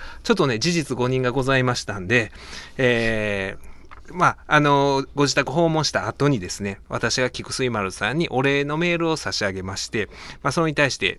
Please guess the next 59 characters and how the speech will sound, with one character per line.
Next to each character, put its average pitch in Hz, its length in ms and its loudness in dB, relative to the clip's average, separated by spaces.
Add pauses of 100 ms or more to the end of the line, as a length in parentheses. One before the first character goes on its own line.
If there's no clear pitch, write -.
(120)
え 107 360 -2
ー、 - 20 -12
お 117 100 -4
返 143 140 2
事 101 80 -4
を - 20 0
い 98 40 -6
た 98 100 -6
だ 92 80 -6
き - 80 -12
ま 92 140 -8
し - 100 -8
て、 - 240 -10 (220)
え 98 500 -6
ー、 - 60 -18 (800)
こ 151 80 2
ん - 20 2
な 156 80 6
こ 165 80 2
と 127 120 0
書 98 80 -4
い 95 60 -8
て 92 60 -14
く 95 120 -12
だ 98 80 -4
さ 101 120 -6
っ 92 40 -8
て 92 120 -14
ま 90 100 -10
し - 100 -6
た。 95 200 -10 (440)
え 113 180 -2
ー、 - 40 -2
「先 135 160 2
生、 117 200 0
こ 120 160 -2
ち - 100 -2
ら 127 80 4
こ 131 120 -4
そ 123 160 0
ご 113 100 -2
多 120 140 4
忙 127 160 4
の 139 120 2
中 135 300 2
を 127 100 6
遠 127 180 2
来 120 200 4
あ 113 80 4
り 147 80 2
が 160 100 4
と 151 140 2
う 127 60 4
ご 123 100 0
ざ 127 140 -2
い 139 60 -2
ま 135 120 0
し - 100 -4
た。 - 160 -4